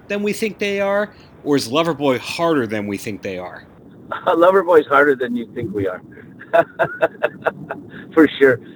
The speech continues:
Speaker 2: Um, I don't think Metallica's soft by any means, but I don't think we're soft either. A lot of people think, you know, we're, we're not as, as strong, but this, this,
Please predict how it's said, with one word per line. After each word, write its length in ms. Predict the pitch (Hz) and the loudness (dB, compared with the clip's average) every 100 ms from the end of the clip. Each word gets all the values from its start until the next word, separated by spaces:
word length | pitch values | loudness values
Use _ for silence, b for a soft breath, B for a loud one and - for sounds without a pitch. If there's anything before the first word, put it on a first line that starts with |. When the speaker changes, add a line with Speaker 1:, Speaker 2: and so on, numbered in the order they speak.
| B - | B 2
Speaker 2:
Um, 240 | 170 165 160 | 4 4 4
I 140 | 202 | 4
don't 180 | 240 - | 4 4
think 160 | 170 | -2
Metallica's 640 | 135 117 135 135 107 110 98 | -6 -2 0 0 -4 -10 -6
soft 320 | 120 113 101 | -6 -6 -8
by 140 | 104 | -8
any 160 | 107 139 | -2 -2
means, 300 | 98 87 - - B B - - - - | -2 -8 -14 -20 B B -20 -20 -20 -14
but 140 | - 165 | 0 2
I 80 | 170 | 4
don't 280 | 175 175 | 4 2
think 200 | 165 143 | -2 -2
we're 140 | 139 156 | 2 2
soft 360 | - 107 104 | 2 0 0
either. 220 | 135 143 120 | 0 2 2
A 40 | |
lot 160 | 147 190 | 2 0
of 80 | |
people 300 | - 156 135 - | -2 -6 -6 -4
think, 240 | 143 - - - | -4 -4 -12 -14
you 100 | 123 | -6
know, 100 | 120 | -2
we're, 220 | 117 120 | 0 0
we're 200 | 104 113 | 0 -4
not 240 | 113 123 117 - | -4 -4 -6 -8
as, 120 | 110 - - | -10 -10 -12
as 140 | 107 - - | -10 -10 -4
strong, 280 | 127 127 | 0 0
but 180 | 120 98 | -2 -8
this, 120 | - - - | -10 -12 -2
this, 140 | 156 | -2